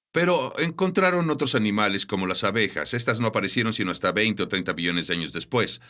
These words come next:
¿Cómo pudo comenzar la polinización de las plantas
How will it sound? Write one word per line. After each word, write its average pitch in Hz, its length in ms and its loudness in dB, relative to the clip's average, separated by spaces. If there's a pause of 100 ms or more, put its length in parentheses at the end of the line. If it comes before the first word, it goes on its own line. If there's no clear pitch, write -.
(320)
¿Cómo 220 260 4
pudo 190 300 2
comenzar 147 400 2
la 131 100 0
polinización 113 580 0
de 107 100 0
las 104 100 -2
plantas 82 500 -2